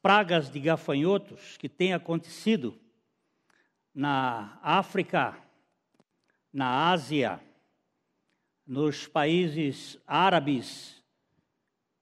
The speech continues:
é muita quantidade de gafanhotos, e a terra está cambaleante.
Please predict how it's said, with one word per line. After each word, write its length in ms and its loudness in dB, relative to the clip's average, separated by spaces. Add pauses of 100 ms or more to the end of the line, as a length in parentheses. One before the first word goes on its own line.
é 340 0
muita 800 2
quantidade 840 -2
de 240 -4
gafanhotos, 1000 -2 (560)
e 80 0
a 80 4
terra 640 4 (560)
está 400 0
cambaleante. 1160 4